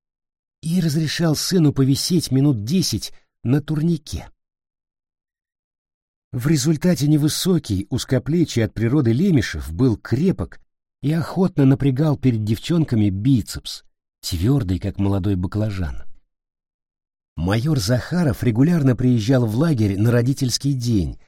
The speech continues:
и всегда оставался крайне недоволен построением дружины на линейку.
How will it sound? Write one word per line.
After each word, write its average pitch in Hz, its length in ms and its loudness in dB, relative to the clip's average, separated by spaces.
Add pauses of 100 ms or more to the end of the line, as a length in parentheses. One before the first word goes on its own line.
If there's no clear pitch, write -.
(240)
и 151 100 -2
всегда 151 380 0
оставался 147 580 0
крайне 143 480 4
недоволен 143 720 4 (240)
построением 113 720 2
дружины 104 480 2
на 95 120 2
линейку. 98 520 0